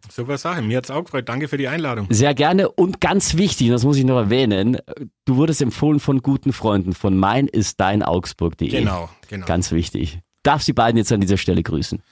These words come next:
Speaker 1: Vielen lieben Dank, gell, für eure Empfehlung und eure zu-, tolle Zusammenarbeit mit euch. Also freut mich immer wieder.
Speaker 2: Sehr
Speaker 1: Danke,
Speaker 2: schön.
Speaker 1: danke.
Speaker 2: mein ist dein Augsburg punkt de,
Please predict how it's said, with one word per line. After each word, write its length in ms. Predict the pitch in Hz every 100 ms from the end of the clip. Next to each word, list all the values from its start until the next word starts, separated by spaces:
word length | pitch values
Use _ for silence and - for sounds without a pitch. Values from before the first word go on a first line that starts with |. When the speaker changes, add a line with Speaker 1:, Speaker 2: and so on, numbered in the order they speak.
| _ _ _ _
Speaker 1:
Vielen 360 | - 175 180
lieben 300 | 156 143 135
Dank, 280 | 123 139 170
gell, 140 | 135 139
für 180 | 131
eure 260 | 120 123 123
Empfehlung 540 | 113 - 143 160 156
und 260 | 117 113 -
eure 360 | 110 113 107 107
zu-, 300 | 127 135 - _ _ _
tolle 340 | - 110 127
Zusammenarbeit 1000 | 117 101 - 104 123 117 110 107 107 104
mit 180 | 104 -
euch. 320 | 101 117 - _ _ _ -
Also 220 | 101 107
freut 300 | - 98 98
mich 120 | 98
immer 240 | 98 95 90
wieder. 320 | 87 85 - -
Speaker 2:
Sehr 160 | 101
Speaker 1:
Danke, 140 | 87 101
Speaker 2:
schön. 80 | 92
Speaker 1:
danke. 260 | 90 85 - _
Speaker 2:
mein 240 | - 87 107
ist 160 | 98
dein 140 | 95 92
Augsburg 420 | 90 92 - 85
punkt 140 | - _ _ _ 92
de, 380 | 92 80 80